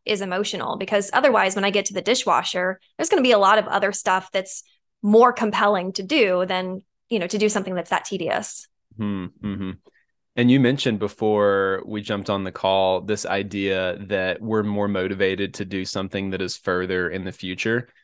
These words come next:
Speaker 2: So for example, I make plans to do something next week and I feel motivated
Speaker 1: Mm-hmm.
Speaker 2: to do that today, but then next week comes and all of a sudden I don't feel motivated to do that task. So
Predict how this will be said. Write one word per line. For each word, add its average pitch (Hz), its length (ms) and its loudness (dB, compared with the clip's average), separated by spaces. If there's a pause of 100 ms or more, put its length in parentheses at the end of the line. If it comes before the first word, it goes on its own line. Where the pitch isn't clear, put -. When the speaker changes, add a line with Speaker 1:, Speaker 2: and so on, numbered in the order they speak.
(140)
Speaker 2:
So - 180 2
for 104 180 2
example, 95 440 -2
I 90 80 2
make 98 240 -4
plans 95 720 -4
to 120 100 -2
do 107 160 -2
something 95 380 -4
next 92 280 -4
week 101 300 -4
and 95 100 -6
I 92 60 -2
feel 98 220 -2
motivated 92 540 -2
Speaker 1:
Mm-hmm. - 40 -12
Speaker 2:
to - 60 -10
do 98 180 -6
that 92 220 -2
today, 107 500 2 (340)
but 110 120 -2
then 101 180 -2
next 101 240 -2
week 135 200 2
comes 95 460 -4
and 101 120 -2
all 92 140 0
of 92 40 -4
a 95 80 -4
sudden 95 300 0
I 90 80 -2
don't 87 120 -6
feel 98 140 -4
motivated 92 600 -4
to 101 80 -10
do 95 120 -8
that 87 220 -6
task. - 500 -6
So 85 460 -4